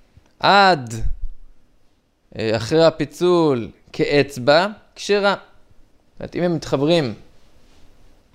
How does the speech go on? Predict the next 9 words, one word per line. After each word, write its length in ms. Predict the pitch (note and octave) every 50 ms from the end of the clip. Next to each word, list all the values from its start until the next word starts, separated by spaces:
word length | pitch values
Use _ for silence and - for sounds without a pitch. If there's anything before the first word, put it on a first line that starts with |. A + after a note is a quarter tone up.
| - - - - - - - - - - _ -
בכאצבע, 760 | A2+ B2+ - - F#3 G#3 A#3+ B3 B3 - D#3+ E3 E3+ E3+ F3+ F3+ - _ _ _ _ _ _ _
כשרה. 420 | - - - E3 C#3+ C3+ B2 G#2+
מה 200 | F#2+ A2+ D3 E3
זאת 140 | - - -
אומרת? 460 | D3+ B2+ A2 G#2+ G#2 A#2 B2 _ - _ _ _ _ _ _ _ _ _ _ _ -
יש 120 | D3+ -
בזה 160 | D3+ C#3+ D3
שתי 220 | C#3 - E3 D#3 D3
דעות. 440 | B2 A#2+ A2+ G#2 E2 - - -